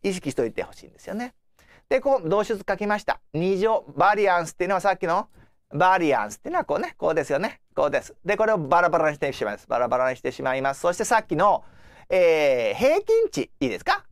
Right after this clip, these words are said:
期待値は各項にバラバラにして大丈夫です。いつでも大丈夫です。そして、こうですよね。期待値の期待値は、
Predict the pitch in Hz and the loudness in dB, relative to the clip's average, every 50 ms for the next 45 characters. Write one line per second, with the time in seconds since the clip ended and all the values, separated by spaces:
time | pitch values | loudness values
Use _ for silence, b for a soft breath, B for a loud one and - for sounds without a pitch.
0 | _ _ _ _ _ _ - - 226 233 233 226 - 220 226 226 208 175 120 - | _ _ _ _ _ _ -2 0 2 2 2 0 0 0 2 4 4 4 2 0
1 | - - _ - - _ _ _ _ _ _ - - 240 - - 160 131 - 196 | -4 -10 _ -20 -20 _ _ _ _ _ _ -2 0 0 0 0 -4 -2 0 0
2 | 180 143 117 104 - - 123 123 139 135 135 127 131 127 135 160 185 - 180 139 | 0 0 0 -4 -8 -8 -2 0 2 2 2 2 2 0 0 -2 -4 -4 -4 -2
3 | 101 95 85 80 85 - 143 123 - - _ - - 143 - - 262 202 160 165 | -2 -2 -2 -2 -4 -4 -6 -6 -6 -10 _ -6 -6 -6 -4 -2 -2 0 2 2
4 | 185 190 170 123 113 92 92 - 78 - - - - - _ _ - - 202 214 | 2 2 2 -2 -2 -4 -4 -8 -14 -18 -18 -20 -20 -20 _ _ -6 -4 -4 -4
5 | - - - - 269 254 185 139 - - - - - 196 196 147 101 - 113 139 | -4 -6 -2 0 2 4 4 2 0 -2 -8 -4 -2 0 0 0 -2 -4 -4 -4
6 | 151 - b b b b b _ - - - 262 254 262 262 254 - 254 262 240 | -4 -6 b b b b b _ -14 -2 0 2 2 2 2 0 -2 -4 -4 -4
7 | - - - 208 196 196 196 - - 202 220 233 277 - | -4 0 2 2 4 4 2 0 0 2 2 2 0 -2